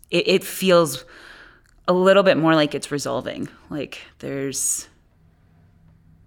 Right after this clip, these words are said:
as cheesy as it is, like, there's light at the end of the tunnel now that we've had time to, to talk about it so thoroughly, I'd say.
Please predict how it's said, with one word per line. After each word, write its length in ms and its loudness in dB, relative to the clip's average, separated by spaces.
as 160 -4
cheesy 360 -6
as 120 -6
it 100 -10
is, 160 -10
like, 280 -6
there's 280 -4
light 180 -4
at 140 -8
the 100 -8
end 120 -8
of 60 -14
the 80 -12
tunnel 300 -12
now 220 -10
that 160 -16
we've 360 -16
had 280 -12
time 300 -10
to, 300 -12
to 160 -14
talk 280 -10
about 260 -8
it 400 -8
so 280 2
thoroughly, 580 -4
I'd 160 -14
say. 220 -18